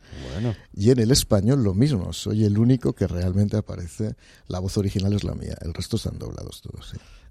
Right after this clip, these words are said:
Speaker 1: Está usted a punto de estrenar su próxima película, Matusalén.
Speaker 2: Sí, en dos meses seguramente, este verano,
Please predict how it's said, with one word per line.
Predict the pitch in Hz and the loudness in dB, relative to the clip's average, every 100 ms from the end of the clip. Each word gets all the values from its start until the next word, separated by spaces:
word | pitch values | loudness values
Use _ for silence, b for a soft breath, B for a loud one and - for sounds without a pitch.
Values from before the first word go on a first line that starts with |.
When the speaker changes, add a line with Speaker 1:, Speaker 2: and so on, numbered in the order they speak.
| - | -10
Speaker 1:
Está | 90 - | -8 -2
usted | 127 170 | -2 0
a | 156 | 0
punto | 160 143 | 0 0
de | 120 | 0
estrenar | 104 101 98 92 | 0 2 4 2
su | 90 | 0
próxima | 92 87 - 78 | -4 -4 -2 -4
película, | - 127 - 95 78 | -2 -6 -2 -2 -2
Matusalén. | 85 82 82 87 - 73 147 95 73 B B B | -2 0 0 -2 -2 -2 0 -2 -4 B B B
Speaker 2:
Sí, | - 107 85 | 4 4 4
en | 82 | -4
dos | 85 87 | -4 -2
meses | 92 87 92 | -2 -2 -2
seguramente, | 90 87 85 87 92 | -2 -4 -4 -4 -4
este | 98 | -4
verano, | 85 85 90 98 | -4 -4 -4 -2